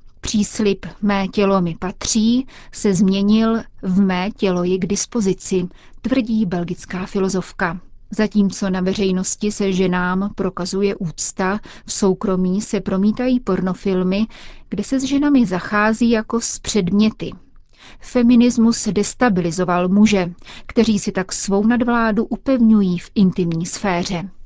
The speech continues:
Podotýká mladá sexuoložka a poukazuje na antikoncepci, zbavující muže zodpovědnosti.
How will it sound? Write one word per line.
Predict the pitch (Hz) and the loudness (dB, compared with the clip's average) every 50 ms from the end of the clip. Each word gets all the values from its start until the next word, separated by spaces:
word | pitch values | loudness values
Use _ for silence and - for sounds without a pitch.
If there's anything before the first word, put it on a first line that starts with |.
| - - - - - - - - - | -18 -18 -18 -18 -20 -20 -20 -2 0
Podotýká | 247 - 277 269 - 285 277 - - - 285 277 269 | 2 2 2 2 0 0 -2 0 0 0 2 4 4
mladá | 233 214 208 202 202 190 196 | 4 4 4 2 0 0 -2
sexuoložka | - - - - - - - 247 240 247 247 233 - - - - 254 247 | -4 -6 -6 -6 -6 -2 0 2 2 4 2 2 0 -2 0 0 0 0
a | - - 254 254 | 2 2 2 0
poukazuje | 254 - 208 185 170 - 196 185 190 196 196 190 190 185 | 2 2 2 2 2 2 0 -2 0 0 0 0 0 0
na | 196 196 - - | -2 -4 -4 -4
antikoncepci, | 196 190 185 190 254 254 254 - 185 180 - - - 180 - - - - - 185 170 170 - - | -4 -4 -2 -2 -2 -4 -2 -2 -4 -4 -4 -4 -4 -6 -6 -8 -8 -4 -2 -2 -2 -2 -4 -6
zbavující | 175 190 185 214 208 190 185 185 180 165 - - - 180 180 | -4 0 2 2 2 4 2 0 0 -2 -4 -8 -4 -2 0
muže | 180 180 175 185 185 | 0 0 0 0 -2
zodpovědnosti. | 175 - 180 - - 226 202 214 202 190 180 185 175 - - - - 185 175 180 | -4 -4 -6 -6 -4 -2 0 0 0 0 0 -2 -4 -6 -6 -4 -4 -4 -4 -4